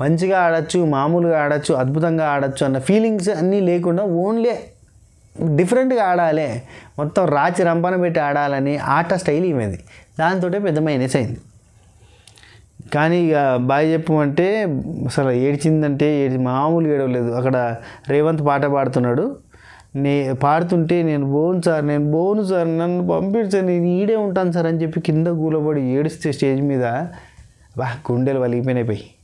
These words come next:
ఏం ఏడ్చిందబ్బా, ఏం true lover of Bigg Boss అనిపించింది. ఎవరు పనికిరారు. ఇంత ట్రూ లవర్ మనం చూసినాం, ఆర్జే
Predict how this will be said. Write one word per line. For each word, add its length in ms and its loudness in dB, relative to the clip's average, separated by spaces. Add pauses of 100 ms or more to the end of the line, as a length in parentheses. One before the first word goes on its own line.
(180)
ఏం 340 0
ఏడ్చిందబ్బా, 640 -2
ఏం 420 0
true 420 -2
lover 240 0
of 220 0
Bigg 160 0
Boss 200 0
అనిపించింది. 600 -2 (380)
ఎవరు 220 0
పనికిరారు. 600 0
ఇంత 240 0
ట్రూ 220 2
లవర్ 340 0 (240)
మనం 360 0 (320)
చూసినాం, 320 0
ఆర్జే 280 0